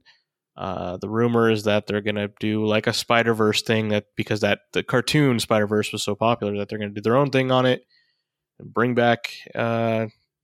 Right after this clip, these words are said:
old characters, bring back old Spider-Man. They can bring back old villains as well, I guess.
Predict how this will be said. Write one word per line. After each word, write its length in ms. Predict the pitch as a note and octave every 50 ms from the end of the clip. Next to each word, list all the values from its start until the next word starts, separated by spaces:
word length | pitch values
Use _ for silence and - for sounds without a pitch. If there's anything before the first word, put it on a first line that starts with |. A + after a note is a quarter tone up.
| _ _ _ _ _ -
old 240 | A#2 A#2+ A#2+ -
characters, 380 | - A#2+ A#2+ B2+ B2+ B2+ C3 A#2+
bring 200 | A2+ A#2+ C#3 C#3
back 140 | C3+ C3 B2+
old 180 | C3 C#3+ C#3
Spider-Man. 460 | B2+ - D3 D3 D3+ C3+ A#2+ A2+ A2 A2
They 120 | A2+ G#2+
can 120 | A2 A2
bring 160 | G#2+ A2+ A2+ A2+
back 320 | A#2 A2+ A2 - - - _ _ _ _ _ _ _ _ _ -
old 380 | G#2 A2 A#2 A#2 A2+ A2 - _ _ _ _ _ _ _ -
villains 360 | A2+ A2+ B2+ A#2+ A2+ A2 G#2+
as 160 | G#2+ G#2 G#2
well, 260 | A2 A2+ B2+ B2+ A2+
I 60 | G#2 G2+
guess. 460 | - G#2+ G#2 G#2+ G#2 - - -